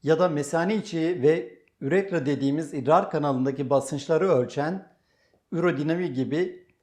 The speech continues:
ayrıntılı tetkiklerle tanı güçlendirilir. İdrar kaçırma tedavilerinde ilaçla tedavi ve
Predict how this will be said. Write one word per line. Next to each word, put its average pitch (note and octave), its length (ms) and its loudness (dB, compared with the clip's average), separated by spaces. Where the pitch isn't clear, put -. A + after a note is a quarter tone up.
ayrıntılı F3 600 2
tetkiklerle E3 1120 0
tanı E3+ 220 -2
güçlendirilir. B2+ 960 -2
İdrar F#3 360 2
kaçırma G3 440 -4
tedavilerinde C#3 1040 -2
ilaçla E3 520 0
tedavi C3+ 520 0
ve F3+ 360 -4